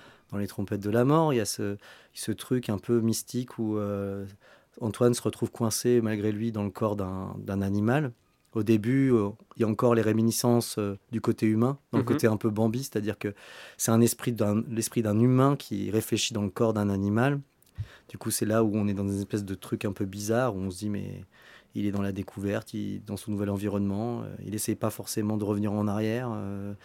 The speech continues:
Speaker 1: il essaie juste de, de vivre
Speaker 2: Oui, et
Speaker 1: correctement
Speaker 2: puis tu
Speaker 1: son
Speaker 2: prends le
Speaker 1: monde.
Speaker 2: temps de la représenter, cette, euh, cette, euh, appréhension, euh, progressive de, de, de son environnement. On sent que ça, ça t'a plu, non, de, de dessiner cette forêt, cette nature, euh ?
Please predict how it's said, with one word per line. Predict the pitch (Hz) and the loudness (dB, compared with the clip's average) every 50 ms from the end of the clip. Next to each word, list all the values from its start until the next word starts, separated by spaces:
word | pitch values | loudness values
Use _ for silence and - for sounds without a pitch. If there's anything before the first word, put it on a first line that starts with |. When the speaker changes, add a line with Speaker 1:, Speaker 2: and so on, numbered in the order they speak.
| - - - - - _ - | -20 -20 -20 -20 -18 _ -8
Speaker 1:
il | 110 104 | -4 -4
essaie | 98 - - 107 | -4 -2 -2 -2
juste | 98 98 110 117 107 | -2 -2 -4 -6 -4
de, | 107 107 104 101 98 98 95 | -2 -2 -2 -2 -4 -4 -6
de | 95 101 | -8 -8
vivre | 98 98 107 113 104 98 98 | -6 -4 -4 -4 -4 -4 -6
Speaker 2:
Oui, | |
et | 95 | -4
Speaker 1:
correctement | - - 107 - 175 185 147 107 110 | -2 -2 0 0 0 0 0 0 0
Speaker 2:
puis | 107 98 | -2 -2
tu | |
Speaker 1:
son | - - | -2 -2
Speaker 2:
prends | 104 175 185 | 2 4 4
le | 185 | 2
Speaker 1:
monde. | 143 - | 2 0
Speaker 2:
temps | - 180 180 | -2 -2 0
de | 160 | 2
la | 127 117 | 2 4
représenter, | 113 117 113 - - 120 117 113 113 - 175 | 4 2 2 0 -2 0 0 0 0 -2 -6
cette, | 165 - - 113 - - 117 | -6 -4 -6 -6 -4 -2 -2
euh, | 110 107 107 104 104 104 104 104 104 104 104 101 | -2 0 0 -2 -2 -2 -2 -2 -2 -4 -4 -4
cette, | - - 101 - - | -4 -6 -6 -4 -4
euh, | 107 101 101 101 104 | -4 -4 -2 -2 -4
appréhension, | 107 - - - 117 110 110 110 - - 123 127 127 127 113 | -4 -6 -4 -2 -2 0 -2 -2 -6 -4 -2 -2 0 0 -2
euh, | 107 | -2
progressive | - - - 123 113 113 113 120 113 - - - 131 123 | -4 -6 -6 -4 -4 0 0 -2 -2 -2 -2 -4 -4 -2
de, | 113 113 110 107 104 104 104 101 | -2 -2 0 0 0 0 -2 -2
de, | 104 104 | -4 -4
de | 107 107 107 | -4 -4 -4
son | - - - 113 | -6 -2 0 0
environnement. | 110 107 110 101 104 131 165 165 | 0 0 0 0 0 -2 -2 -2
On | 135 | -4
sent | - - 190 | -4 -6 -10
que | - 135 | -10 -10
ça, | 120 - - | -10 -10 -10
ça | - - - - - - | -12 -12 -12 -12 -10 -6
t'a | - 123 117 | 0 0 0
plu, | - - - 262 240 | 0 -2 -8 -4 -2
non, | 180 143 | -2 -2
de, | 139 120 110 110 107 104 104 | -2 -2 -2 -2 -2 -4 -4
de | 110 110 | -4 -4
dessiner | 107 110 107 - - 120 117 | -4 -4 -6 -4 -4 -2 -2
cette | 117 - 120 - - | -2 -2 -4 -6 -6
forêt, | - 110 107 117 117 117 113 | -6 -4 -2 0 0 0 -2
cette | - - 107 - | -2 -6 -6 -4
nature, | 113 107 101 - - 117 117 110 | -4 -6 -6 -4 -2 -2 0 0
euh ? | 110 104 101 107 | 0 -2 -4 -6